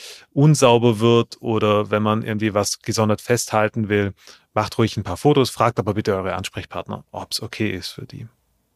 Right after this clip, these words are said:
So, das heißt, ähm, wir haben keinen Anzug an und keine Anzugsschuhe und setzen uns jetzt in das Auto, fühlen uns wohl, haben uns vielleicht noch einen Kaffee beim Bäcker geholt und fahren los. So, jetzt kommen wir dort an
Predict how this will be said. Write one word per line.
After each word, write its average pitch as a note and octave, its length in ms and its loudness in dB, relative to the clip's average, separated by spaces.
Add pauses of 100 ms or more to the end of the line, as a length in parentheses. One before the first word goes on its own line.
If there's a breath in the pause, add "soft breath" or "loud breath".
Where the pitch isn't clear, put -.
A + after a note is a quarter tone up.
(540)
So, G2+ 320 -2 (500 soft breath)
das - 140 -4
heißt, C#3 480 2
ähm, A#2 340 2
wir A2 80 4
haben A#2 100 2
keinen E3 240 2
Anzug D3 360 0
an D#3 180 -2
und B2 160 -6
keine D#3+ 400 0
Anzugsschuhe C3+ 920 0
und A2 200 -2
setzen B2+ 280 0
uns B2 140 0
jetzt A#2+ 180 -2
in G#2+ 80 -4
das G#2 140 -2
Auto, A#2+ 280 2
fühlen C3 300 -2
uns G#2+ 240 -6
wohl, G#2+ 260 -2
haben A2 140 -2
uns A2 120 -4
vielleicht G#2+ 220 0
noch A2 80 -2
einen G#2+ 120 -4
Kaffee - 280 0
beim A#2+ 180 0
Bäcker A2+ 280 0
geholt - 360 -4 (500 loud breath)
und G#2+ 180 0
fahren G2+ 240 2
los. G2+ 380 -6 (840)
So, A2+ 260 2 (560 loud breath)
jetzt C#3 220 2
kommen G#3 160 4
wir D3 80 6
dort - 160 4
an C3 380 2